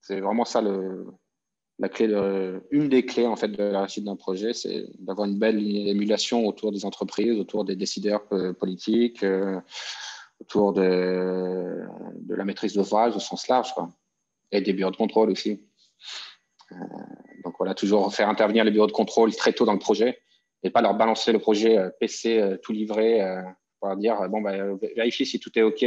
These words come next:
Au contraire, il faut les amener très, très tôt dans le projet, ils vont être, euh, mis en valeur, en fait. Au lieu de leur demander de juste contrôler, on leur demande leur avis.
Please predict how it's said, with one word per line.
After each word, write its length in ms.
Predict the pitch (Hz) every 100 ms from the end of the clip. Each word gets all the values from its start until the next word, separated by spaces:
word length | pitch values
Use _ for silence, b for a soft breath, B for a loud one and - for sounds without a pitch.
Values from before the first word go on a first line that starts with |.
| 131 101
Au 60 | 98
contraire, 420 | - 98 127 117
il 60 |
faut 120 | - 98
les 140 | 98
amener 240 | 104 104
très, 200 | 107 110 110 - -
très 160 | 113
tôt 140 | - 113
dans 80 | 104
le 60 |
projet, 500 | - 110 123 127 131
ils 60 | 104
vont 120 | 98
être, 180 | 98 -
euh, 180 | 98 95
mis 240 | 104 107
en 100 | 107
valeur, 280 | 117 139 120
en 100 | 107
fait. 180 | 101 101 _ b b b b
Au 40 | 107
lieu 60 |
de 40 | 107
leur 100 | 107
demander 260 | 113 117
de 100 | 117
juste 180 | 107 -
contrôler, 420 | - 110 - 120
on 60 | 143
leur 140 | 104
demande 260 | 101 113 113
leur 160 | 113 123
avis. 420 | 120 110 -